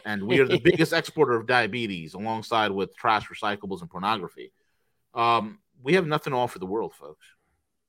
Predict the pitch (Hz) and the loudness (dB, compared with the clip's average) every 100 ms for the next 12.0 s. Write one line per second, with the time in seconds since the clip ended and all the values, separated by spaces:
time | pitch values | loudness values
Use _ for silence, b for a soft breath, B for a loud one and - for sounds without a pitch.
0 | _ _ _ 101 117 120 117 127 143 - | _ _ _ -6 -2 -2 0 0 -2 -6
1 | - 57 76 123 120 B B 139 - B | -18 -18 -16 -12 -14 B B 4 4 B
2 | 226 202 226 294 254 262 277 302 285 226 | 4 6 6 6 6 4 4 4 6 6
3 | 208 330 226 - - 214 202 226 208 190 | 6 6 6 4 -2 0 2 4 6 6
4 | 175 240 339 - 269 226 - 302 190 - | 4 4 4 4 4 4 4 2 2 0
5 | 202 160 143 127 127 160 151 143 156 160 | 2 2 0 -4 -2 0 0 0 2 4
6 | 143 131 139 135 127 127 113 147 165 165 | 4 2 2 0 0 -6 -4 2 2 2
7 | 160 151 135 147 165 156 - 131 117 113 | 0 2 0 -4 -4 -6 -6 -6 -6 -4
8 | 123 110 101 139 135 104 104 - 135 127 | -6 -8 -2 0 0 -2 -6 -8 -8 -6
9 | - 113 - - 147 139 - 110 107 127 | -6 -10 -12 0 2 2 0 -6 -2 -2
10 | 113 101 131 143 120 - 110 104 - 147 | -2 0 4 4 4 -4 -6 -6 -6 -6
11 | 143 113 117 120 110 - 147 165 120 | -6 -6 -6 -6 -8 -4 -4 -4 -8